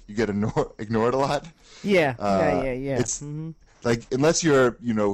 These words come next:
Speaker 1: waving a weapon in front of somebody's face, and, uh, they're gonna ignore you. But, you know, here I got, there's a lot
Speaker 2: And,
Speaker 1: of, like,
Speaker 2: and even
Speaker 1: young
Speaker 2: then, you
Speaker 1: kids
Speaker 2: may
Speaker 1: in
Speaker 2: still get ignored.
Speaker 1: Even then, they may not be paying attention.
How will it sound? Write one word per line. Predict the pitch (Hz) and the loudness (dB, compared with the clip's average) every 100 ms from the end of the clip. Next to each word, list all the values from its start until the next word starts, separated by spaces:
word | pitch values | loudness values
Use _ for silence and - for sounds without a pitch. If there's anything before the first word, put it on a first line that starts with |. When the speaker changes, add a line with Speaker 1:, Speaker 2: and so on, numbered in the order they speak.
| 98 | -2
Speaker 1:
waving | 104 117 120 | 0 2 2
a | 104 | 0
weapon | 98 113 131 127 | 0 0 -2 -6
in | 123 | -6
front | 127 123 | -6 -4
of | |
somebody's | - 131 123 127 - | -4 -6 -6 -8 -6
face, | 123 131 131 131 | -2 -2 -2 -8
and, | 120 107 - 73 | -10 -12 -14 -10
uh, | 67 | -8
they're | 113 110 | -4 -2
gonna | 107 | 0
ignore | 98 95 92 87 | -2 -4 -4 -4
you. | 78 - _ _ _ _ - | -6 -12 _ _ _ _ -2
But, | 98 92 _ _ | -2 -2 _ _
you | 117 | -4
know, | 101 | -2
here | 110 139 | 0 2
I | 120 | 2
got, | 113 104 | 2 -2
there's | 104 95 | -4 -8
a | |
lot | 90 110 - | -4 -2 0
Speaker 2:
And, | 120 | 2
Speaker 1:
of, | |
like, | 185 | 2
Speaker 2:
and | 190 | 2
even | 208 190 | 2 2
Speaker 1:
young | 175 | 2
Speaker 2:
then, | 175 151 | 2 2
you | |
Speaker 1:
kids | 139 | 0
Speaker 2:
may | 143 | -2
Speaker 1:
in | |
Speaker 2:
still | 135 143 | -4 -6
get | 127 | -6
ignored. | 117 113 107 104 - _ _ _ _ | -8 -10 -12 -14 -18 _ _ _ _
Speaker 1:
Even | 135 127 131 | -2 0 2
then, | 117 117 110 104 | 2 4 2 0
they | 95 | -2
may | 98 101 | -2 -2
not | 95 | -2
be | 95 | -4
paying | 92 95 92 | -6 -6 -6
attention. | 98 92 92 90 | -8 -8 -8 -10